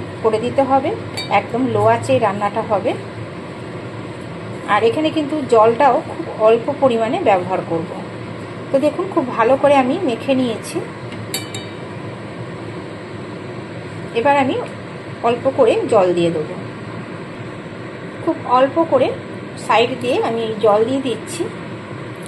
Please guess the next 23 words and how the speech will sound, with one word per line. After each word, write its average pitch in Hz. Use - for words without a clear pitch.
একদম 339
অল্প 330
করে 339
দিচ্ছি, 285
কেননা 254
ঝিঙে 247
আছে, 269
ঝিঙেরও 233
জল 208
বের 277
হয়। 247
ঝিঙের 320
জলে 320
মোটামুটি 269
মাছটা 233
সেদ্ধ 233
হয়ে 180
যাবে। 165
এবার 311
একটা 233
চাপা 240
দিয়ে 294
দিচ্ছি -